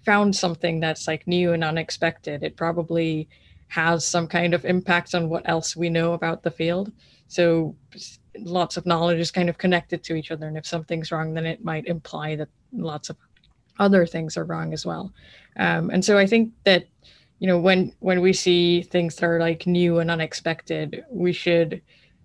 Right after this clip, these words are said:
not just wonder if they overturn the theories that we already have, but we should also wonder whether those results themselves, um,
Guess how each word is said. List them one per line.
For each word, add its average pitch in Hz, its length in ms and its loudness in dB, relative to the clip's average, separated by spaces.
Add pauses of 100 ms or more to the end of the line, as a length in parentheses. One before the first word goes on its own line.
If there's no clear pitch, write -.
(220)
not 185 280 2
just 196 220 2
wonder 175 460 2
if 165 200 -2
they 170 180 2
overturn 165 640 -2
the 160 60 -4
theories 160 440 -4
that - 100 -6
we 165 140 -2
already 160 300 -2
have, 160 380 -4
but 165 80 -8
we 160 120 -4
should - 140 -6
also 165 240 -2
wonder 160 320 -4
whether 151 420 -6
those 165 300 -4
results 151 400 -8
themselves, 147 800 -10
um, 147 440 -12